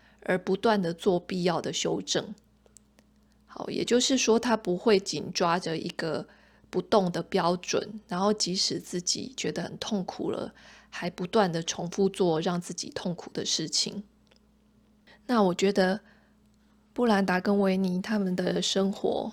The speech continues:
他们的美好人生，真的跟 Rogers 他讲的这个美好人生的特征是很相应的。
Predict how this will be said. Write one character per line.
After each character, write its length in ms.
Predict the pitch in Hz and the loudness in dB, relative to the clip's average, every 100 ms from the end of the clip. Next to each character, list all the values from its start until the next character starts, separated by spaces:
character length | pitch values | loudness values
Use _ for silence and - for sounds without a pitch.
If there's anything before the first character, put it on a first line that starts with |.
| - | -6
他 120 | 214 | 2
们 220 | 214 190 | 4 4
的 320 | 190 190 220 - _ - | 2 -2 -4 -8 _ 0
美 180 | 202 | 2
好 220 | 226 190 175 | 4 2 0
人 180 | 175 185 | 0 0
生， 360 | - 175 214 - - _ _ _ _ | 0 -2 -4 -8 -20 _ _ _ _
真 200 | - 226 | 0 4
的 440 | 208 190 185 196 214 - | 6 4 2 -2 -4 2
跟 560 | 208 208 202 226 226 | 6 6 4 0 0
Rogers 480 | 226 220 226 190 - - | 4 4 4 -2 -2 -2
他 160 | 190 | 0
讲 220 | 196 196 | 0 -4
的 100 | - | -6
这 160 | 185 175 | -6 -4
个 300 | 180 180 - 214 | -2 -4 -4 -4
美 200 | 190 202 | -2 -2
好 160 | 202 | -2
人 220 | 190 147 | -4 -4
生 320 | 185 170 214 226 | -2 -4 -4 -6
的 320 | 165 - 226 - | -6 -6 -8 0
特 160 | 214 | 0
征 320 | 180 175 175 | 2 -2 -2
是 380 | 190 - 175 202 - - - | -2 0 -2 -4 -10 -18 -8
很 180 | 175 | -6
相 340 | 175 196 202 - | 0 2 2 0
应 200 | 220 185 - | 0 0 -2
的。 220 | - | -10